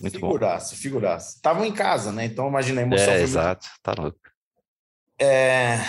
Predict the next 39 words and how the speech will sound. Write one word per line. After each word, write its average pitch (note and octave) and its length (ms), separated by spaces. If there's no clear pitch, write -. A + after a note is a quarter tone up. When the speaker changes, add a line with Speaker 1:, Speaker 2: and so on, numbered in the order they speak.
Speaker 2:
top F#3 300
dois, E3+ 580
eu, F3 260
eu E3+ 100
fiquei F#3+ 240
muito G3 320
surpre-, - 440
eu F3+ 100
sei G3+ 160
que G3 80
o E3+ 60
palmeirense D#3+ 520
é D3 40
muito D#3+ 220
passional, C3+ 840
muito B2 220
emotivo, C3 680
mas C#3 200
eu D#3+ 100
me D#3+ 140
surpreendi D3+ 1120
com C#3+ 680
um, A2 300
um A#2+ 100
pouco F#3+ 240
mais D3 280
com D#3 140
os D3+ 100
palmeirenses. C#3 760
Eu C#3+ 120
vi D3+ 140
muito D#3+ 380
torcedor D3+ 440
emocionado C#3 720
antes G#3 380
do C#3 80
início C3+ 300
do B2 80
jogo. G2+ 400